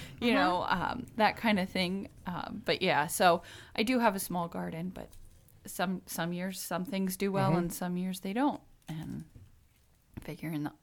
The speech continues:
Speaker 1: figuring all of that out is, it's always an adventure.
Speaker 3: One year, Abby tried, and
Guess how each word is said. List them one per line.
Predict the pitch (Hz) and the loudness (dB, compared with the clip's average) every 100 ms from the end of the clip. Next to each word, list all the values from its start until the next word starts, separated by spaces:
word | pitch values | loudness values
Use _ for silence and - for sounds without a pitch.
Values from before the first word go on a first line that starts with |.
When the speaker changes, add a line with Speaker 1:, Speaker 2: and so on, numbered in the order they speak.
| - | -4
Speaker 1:
figuring | 254 233 226 190 | 0 4 4 4
all | 156 170 170 | 6 4 2
of | 175 | 0
that | 165 139 | -2 0
out | 147 - - | 0 -2 -4
is, | - - - - _ - | -10 -12 -14 -18 _ -20
it's | - | -12
always | 160 160 - | -10 -10 -10
an | |
adventure. | 147 - - - - 196 _ _ - - - - - - - - - - | -12 -8 -10 -10 -14 -16 _ _ -20 -18 -18 -20 -20 -20 -20 -20 -20 -8
Speaker 3:
One | 170 185 | -4 0
year, | 127 110 113 | 2 2 0
Abby | 113 117 | -2 -4
tried, | - 104 107 113 - - - - _ _ _ _ - | -6 -4 -4 -6 -8 -12 -20 -20 _ _ _ _ -6
and | 131 | -4